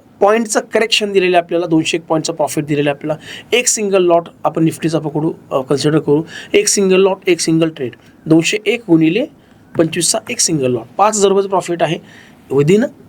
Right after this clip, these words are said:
अ, overnight day, म्हणजे ओव्हरनाईट, बरोबर. काल आपण पोझिशन कॅरी केली, कॅरी करतो आपण पोझिशन, ती कॅरी फॉरवर्ड करतो, बाय असेल, सेल असेल, त्याला म्हणायचं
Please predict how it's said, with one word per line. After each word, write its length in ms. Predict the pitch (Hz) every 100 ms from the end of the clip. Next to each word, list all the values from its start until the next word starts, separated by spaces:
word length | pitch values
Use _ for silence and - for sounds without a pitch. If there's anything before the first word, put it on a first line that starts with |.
| - -
अ, 320 | 156 151 147
overnight 500 | 151 208 247 247 190
day, 160 | 131 120
म्हणजे 320 | - _ 147 214
ओव्हरनाईट, 440 | 226 190 120 - - _ _ _
बरोबर. 200 | - 254 - - - - - -
काल 220 | 180 202
आपण 340 | 196 185 190 185
पोझिशन 340 | 180 170 175
कॅरी 240 | 170 165 170
केली, 300 | 165 160 185 - -
कॅरी 340 | 214 220 240 285
करतो 300 | - - 147
आपण 160 | 139
पोझिशन, 380 | 135 180 - 131
ती 220 | 123 127 - _ -
कॅरी 200 | 175 214
फॉरवर्ड 280 | 175 175 160
करतो, 240 | 135 139
बाय 220 | 127 131
असेल, 160 | 131 143
सेल 280 | - 139 117
असेल, 220 | - - - - -
त्याला 140 | 175
म्हणायचं 400 | 160 160 156 -